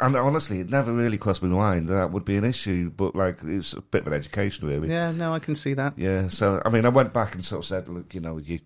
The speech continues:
Speaker 1: you, you, you're more than welcome to bring somebody with you, um, who maybe wants to do a spot as well. Um, put you up in a hotel and, you know, we, we can drive you there from the station," and all sorts, you know, basically all
Speaker 2: Yeah.
Speaker 1: about the carpet.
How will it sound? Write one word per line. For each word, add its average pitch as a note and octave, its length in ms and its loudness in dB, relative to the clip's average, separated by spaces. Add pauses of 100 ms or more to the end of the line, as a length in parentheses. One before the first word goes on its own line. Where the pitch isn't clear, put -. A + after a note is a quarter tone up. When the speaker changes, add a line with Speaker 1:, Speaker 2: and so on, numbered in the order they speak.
Speaker 1:
you, E2+ 220 0
you, E2 380 2
you're F#2 160 4
more F#2 220 2
than F2+ 120 -2
welcome F2 340 0
to - 100 -6
bring F2 240 -4
somebody E2 320 -4
with E2 260 -2
you, E2 380 -2
um, D#2 300 -4 (100)
who E2+ 120 2 (120)
maybe E2 320 -2
wants D2+ 340 -8
to - 60 -14
do E2 180 -2
a D#2+ 60 -6
spot - 360 -2 (320)
as D2 120 -6
well. F2+ 340 0 (640)
Um, D#2 580 -2 (240)
put - 160 2
you F2 140 -2
up D#2+ 100 -4
in D#2+ 80 -4
a D#2+ 140 -2 (260)
hotel F2 640 0
and, E2 420 -6
you D#2+ 80 -4
know, D#2+ 280 -4 (280)
we, D2 420 -6 (200)
we F2+ 100 0
can E2+ 200 -10
drive F#2 340 0
you F2+ 100 0
there F#2 220 2
from D#2+ 180 -8
the D2+ 80 -8
station," F2+ 540 -2
and E2 80 -4
all A#2 220 0
sorts, - 380 -2
you G#2 120 0
know, F#2 240 0
basically C#3 300 -4
all C#3+ 40 4
Speaker 2:
Yeah. C#3 60 2
Speaker 1:
about E2 180 -2
the - 100 -18
carpet. D#2+ 280 -4